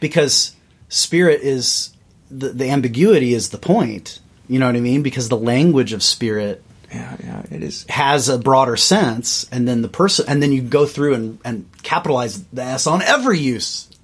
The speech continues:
Speaker 1: as well.
Speaker 2: Right, right, which is,
Speaker 1: They're
Speaker 2: uh, is
Speaker 1: both
Speaker 2: important.
Speaker 1: valid,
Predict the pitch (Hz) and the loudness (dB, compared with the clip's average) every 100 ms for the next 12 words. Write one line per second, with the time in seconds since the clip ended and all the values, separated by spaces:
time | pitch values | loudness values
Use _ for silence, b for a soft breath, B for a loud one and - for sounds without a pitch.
0 | _ 110 135 143 120 107 104 98 104 98 | _ -6 2 4 4 2 0 0 -2 -4
1 | 95 92 - - 156 175 208 240 156 123 | -6 -6 -2 0 2 4 2 2 0 0
2 | 104 87 101 | -2 -6 -12